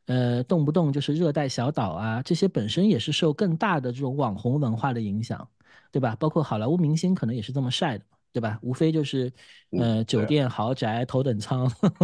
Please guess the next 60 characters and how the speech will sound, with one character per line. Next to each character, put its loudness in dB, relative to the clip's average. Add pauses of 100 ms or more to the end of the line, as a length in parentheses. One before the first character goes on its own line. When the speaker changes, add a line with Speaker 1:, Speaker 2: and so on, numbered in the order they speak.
Speaker 2:
<laughs> -4
海 -2
边 0
啊， -2
Speaker 1:
嗯。 -2
Speaker 2:
然 0
后， 4 (540)
呃， 2
美 4
好 2
的 0
肉 4
体 -12
啊 -10
什 -8
么， -12
诸-， -2
诸 -2
如 2
此 -10
类 -4
的。 -8
那 0
这 0
种 0 (220)
东 4
西， 0
一 0
个 0
是 -2
社 0
交 0
网 -2
络， 0
一 -2
个 2
是 -4
贫 -2
富 -4
差 -2
距， -6
这 -2
个 2
会 2
影 2
响 -2
很 2
多 -2
人。 -10 (580)
所 2
以 6
我 6
觉 -2
得， 2
Speaker 1:
嗯。 0
Speaker 2:
呃， 0
总 0
体 0
来 2
讲， -4